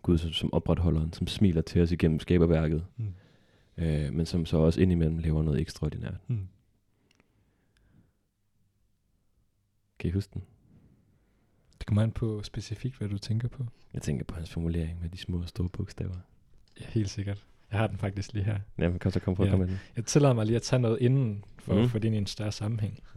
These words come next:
Speaker 2: Øh, fordi han taler netop om, hvordan vi skal forstå, øh, Jesu mirakler. Øh, og han skriver, øh, "Gud, han skaber vinstokken,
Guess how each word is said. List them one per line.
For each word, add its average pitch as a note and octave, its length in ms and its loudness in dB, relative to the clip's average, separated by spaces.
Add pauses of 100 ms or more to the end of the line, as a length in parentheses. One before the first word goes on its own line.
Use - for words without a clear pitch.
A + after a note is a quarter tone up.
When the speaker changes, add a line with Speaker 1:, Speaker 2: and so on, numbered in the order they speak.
(560)
Speaker 2:
Øh, A2 260 0
fordi A#2+ 180 0
han G#2+ 100 6
taler A#2+ 280 6
netop G#2+ 320 2
om, G#2 120 4
hvordan G#2 280 -2
vi A2 60 2
skal - 180 -6
forstå, B2 360 -4 (480)
øh, G#2+ 280 0
Jesu A2 200 0
mirakler. A2 460 0 (1300)
Øh, G#2 320 4 (140)
og A2 80 4
han A2+ 100 6
skriver, A#2 420 6 (1120)
øh, B2+ 160 -2 (680)
"Gud, D#3 340 8
han B2+ 160 4
skaber A#2+ 440 4
vinstokken, A2 720 0